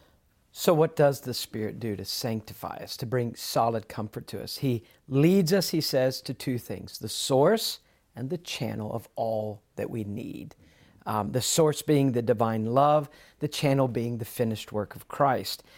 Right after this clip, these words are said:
And all of this, he, you know, he makes that wonderful list. All of this is now seen in a new light. And the new light is, the new, the new vantage point is, it's in Christ. And, you know, we, we,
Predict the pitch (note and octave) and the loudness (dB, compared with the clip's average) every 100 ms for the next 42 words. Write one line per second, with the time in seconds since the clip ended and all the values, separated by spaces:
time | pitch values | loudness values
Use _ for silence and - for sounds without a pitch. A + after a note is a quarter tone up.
0 | - - C#3 C#3+ - E3 G#3+ G3 C#3+ A#2+ | -20 -2 0 2 6 6 8 6 4 0
1 | - D#3+ C#3+ C#3 D3+ D3 C#3+ D3 B2+ C#3 | 0 0 2 4 6 4 4 2 4 4
2 | C#3 C#3 B2+ B2+ - - - _ A#2 D#3 | 2 0 0 0 -2 -14 -20 _ 4 6
3 | F3 D#3 C#3+ C#3+ C#3+ C3+ C3+ C3+ - - | 6 4 2 2 -2 0 2 0 -2 0
4 | C3+ C3+ - C#3+ C3 C3+ C3+ E3 D3+ G2+ | 0 0 0 0 2 2 4 2 2 0
5 | - - C#3 D3 E3 D3 E3+ G3+ - A#2+ | -6 -2 4 6 6 6 6 4 2 0
6 | A#2+ B2+ C#3+ C#3+ C#3 C3 C#3+ B2+ D3 G3 | 0 0 0 0 0 2 4 4 2 2
7 | D3+ - C3 G#2+ G#2+ G2+ A#2+ - - - | -2 -4 -6 -6 -4 -6 -6 -10 -20 -20
8 | _ - D3+ - E3 D3 - - F3 G3 | _ -6 -4 0 2 2 0 -4 -4 -4
9 | - - - - - _ _ _ - D3 | -10 -12 -16 -18 -20 _ _ _ 2 2
10 | D#3 D#3 D3+ D3+ D#3+ D#3+ D#3+ D3 | 4 4 6 8 6 4 4 4